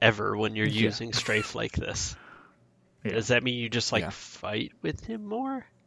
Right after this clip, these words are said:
Speaker 2: I guess.
Speaker 1: I don't know.
Speaker 2: Not by creeps, <laughs> 'cause creeps will, one ranged creep will remove your ability to dodge Laguna Blade.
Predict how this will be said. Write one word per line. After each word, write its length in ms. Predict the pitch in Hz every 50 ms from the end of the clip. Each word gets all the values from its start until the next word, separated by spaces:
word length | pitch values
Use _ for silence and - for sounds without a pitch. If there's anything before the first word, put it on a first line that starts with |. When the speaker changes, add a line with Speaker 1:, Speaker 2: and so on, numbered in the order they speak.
| _ _ _ _ _ _ _ _ _ _ _ _ _ - - - - _ _ _ -
Speaker 2:
I 160 | 127 123 - _ _ _ - - _ _ _ _
guess. 520 | - 113 95 85 92 139 202 226 190 - - 147
Speaker 1:
I 40 |
don't 120 | 196 196 156
know. 280 | 143 127 113 110 110 - - - -
Speaker 2:
Not 300 | 120 117 113 117 - 127
by 180 | 120 117 117 117
creeps, 560 | 117 - 123 120 151 - - - - - 185 180 - -
<laughs> 140 | - -
'cause 160 | - 147 120 120
creeps 300 | - - 135 131 - -
will, 240 | 131 113 110 110 - - - - - - - - _ _ _ _ _ _
one 340 | - 113 120 120 123 120 113
ranged 500 | 107 107 110 120 127 123 - - - - -
creep 300 | - 131 127 - - -
will 220 | 110 104 98 - -
remove 380 | 113 104 101 104 107 107 113
your 120 | 117 107 101
ability 400 | 101 110 104 107 107 113 107 104
to 160 | - - 110 101 - - -
dodge 300 | - 104 104 101 104 -
Laguna 320 | 110 104 95 110 107 117 123
Blade. 280 | 131 156 175 175 165